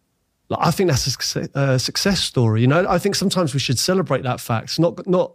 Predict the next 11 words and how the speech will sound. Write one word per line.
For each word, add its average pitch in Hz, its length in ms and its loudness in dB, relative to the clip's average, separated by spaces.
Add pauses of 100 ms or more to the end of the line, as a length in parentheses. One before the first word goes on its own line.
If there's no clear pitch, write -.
(360)
not 170 200 2
cane 170 260 4
them 139 60 0
for 139 120 -2
making 139 320 0
those 127 200 0
mistakes 127 540 -2
that 135 100 -8
they've 113 200 0
made. 123 400 2 (640)
Um, 127 560 4